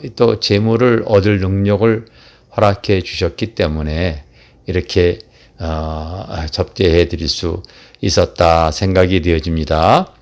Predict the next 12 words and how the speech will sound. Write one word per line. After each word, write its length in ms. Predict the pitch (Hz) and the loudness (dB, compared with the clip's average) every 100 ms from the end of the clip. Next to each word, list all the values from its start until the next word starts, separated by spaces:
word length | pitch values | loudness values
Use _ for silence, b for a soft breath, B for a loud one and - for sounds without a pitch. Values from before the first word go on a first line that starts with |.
| _ - | _ -14
음, 460 | 87 90 90 90 82 _ _ _ _ _ _ - - | -10 -8 -8 -8 -12 _ _ _ _ _ _ -10 -4
저는 440 | 120 123 117 76 85 B B B B | 0 2 2 0 -10 B B B B
우리 200 | 117 120 | -2 0
기독교인들이, 1200 | - 120 127 147 135 107 95 87 87 104 73 - _ b b b - | 0 0 2 0 0 0 -2 0 0 0 -2 -6 _ b b b -6
아, 1040 | 95 92 92 87 85 82 80 80 80 80 - | -2 2 2 2 0 0 0 0 -2 -4 -6
이 380 | 92 85 82 82 | -4 -2 -2 -2
복음의 640 | 92 110 131 131 123 110 - b b b _ | 0 2 4 4 2 0 -6 b b b _
그 260 | - 87 - | -6 -4 -4
이 420 | 95 90 87 85 - | -4 -4 -4 -8 -6
진리, 580 | - 110 113 101 82 | -2 0 2 2 0
구원받는 800 | 76 - 113 120 120 117 113 107 | -4 0 2 4 4 4 2 0
가장 480 | - 85 98 104 98 | -6 -6 -2 -2 -4